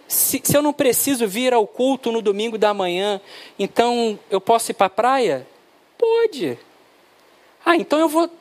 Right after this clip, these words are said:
todos os domingos pra praia. <laughs> Essa é a graça barata.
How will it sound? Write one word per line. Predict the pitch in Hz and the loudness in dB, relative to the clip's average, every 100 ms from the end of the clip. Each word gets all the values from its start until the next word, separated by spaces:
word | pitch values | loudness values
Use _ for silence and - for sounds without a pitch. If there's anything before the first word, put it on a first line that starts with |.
| _ | _
todos | 320 349 320 285 | 2 2 0 -4
os | 240 202 | -4 -2
domingos | 226 247 269 | 0 0 -2
pra | - 392 | 0 -2
praia. | 392 233 247 214 135 - - - _ _ | 2 2 2 0 -4 -8 -14 -16 _ _
<laughs> | _ _ _ - | _ _ _ 0
Essa | 208 320 - | 2 2 2
é | 247 | 0
a | |
graça | 190 180 - 175 | 2 0 0 0
barata. | 156 147 123 - 120 | 0 2 -2 -4 -10